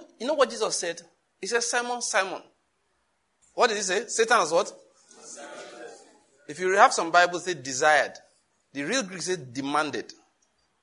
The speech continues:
Was a demand. Was a plea before a judge. He had the right.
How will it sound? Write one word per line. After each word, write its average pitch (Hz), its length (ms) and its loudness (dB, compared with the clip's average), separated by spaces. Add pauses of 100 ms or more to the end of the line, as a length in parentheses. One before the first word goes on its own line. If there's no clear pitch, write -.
(960)
Was 135 180 -6
a 147 60 -6
demand. 143 440 -4 (380)
Was 135 500 -4
a 139 200 -6 (600)
plea 202 360 -8
before 123 400 -8
a 143 80 -4
judge. 107 680 -10 (540)
He - 140 -4
had 151 120 4
the 127 140 -8
right. - 440 -4